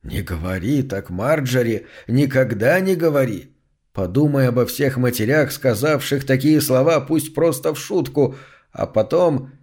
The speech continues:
терзавшихся в муках от того, что вовремя не отрезали себе языки». «Ну, дядя, зачем же видеть всё в чёрном свете?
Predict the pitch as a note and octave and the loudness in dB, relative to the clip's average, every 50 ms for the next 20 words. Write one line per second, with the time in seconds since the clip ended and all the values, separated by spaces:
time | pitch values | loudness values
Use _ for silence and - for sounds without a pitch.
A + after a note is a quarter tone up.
0 | _ _ _ _ - - B2 A2 G2+ G2 C3+ D3+ C#3 B2+ C3 - C#3 C3+ C3+ - | _ _ _ _ -6 -4 -4 -4 -2 0 0 2 2 2 0 0 -2 -2 0 0
1 | - C3+ B2 G#2 G#2+ C3 D#3+ F#3+ G#3 A3 A3 A3 G3+ - D#3+ D3 C#3 C3+ D#3 D3+ | 2 2 2 2 4 4 4 4 4 4 2 2 2 2 2 0 2 2 2 2
2 | D3 D#3+ D#3 C3+ C#3 - D3+ C3+ A2 D3 E3+ E3+ D3 D#3+ E3 D#3+ D#3 D#3 D#3 D3+ | 4 4 2 2 2 2 0 2 4 2 2 2 4 2 2 2 2 2 2 2
3 | D#3 D#3 C#3+ C3 C#3+ D3+ E3 D3+ B2+ B2 C#3+ C#3+ D3 C#3 C3+ C#3 C#3 C3 C#3 C#3+ | 4 2 2 2 2 0 2 2 2 2 0 0 0 0 0 0 0 0 2 2
4 | C#3 C3 C3 B2 A#2 C3 C3 - A2+ G#2+ F#2+ D2+ - _ _ _ _ _ _ _ | 2 2 2 2 2 0 -2 -2 -2 -4 -4 -6 -10 _ _ _ _ _ _ _
5 | _ _ _ _ _ _ - D3 D3+ D3+ D3 C3+ A#2 B2 C#3 B2+ A#2+ G#2+ G2+ F2+ | _ _ _ _ _ _ -6 -2 0 0 2 2 2 2 2 4 2 2 0 -4
6 | - - - _ _ _ _ _ _ _ _ - C3+ D#3+ E3 - - E3+ D#3 C#3+ | -6 -12 -16 _ _ _ _ _ _ _ _ -6 -4 -2 -2 0 0 0 2 2
7 | C3 B2 C3 C3+ C3 E3+ G3 F3+ E3+ D#3+ C#3+ C#3 - - C#3 C3 - - D#3+ E3 | 2 4 4 4 4 4 2 2 0 0 -2 -2 -2 -2 -2 -2 -2 0 2 2
8 | D#3 D#3 D3+ D3+ D3 C3+ - B2+ A#2+ B2 A#2 A2 - B2 B2+ C3 - | 2 2 2 0 0 -2 -2 0 0 0 0 0 -4 -8 -10 -10 -14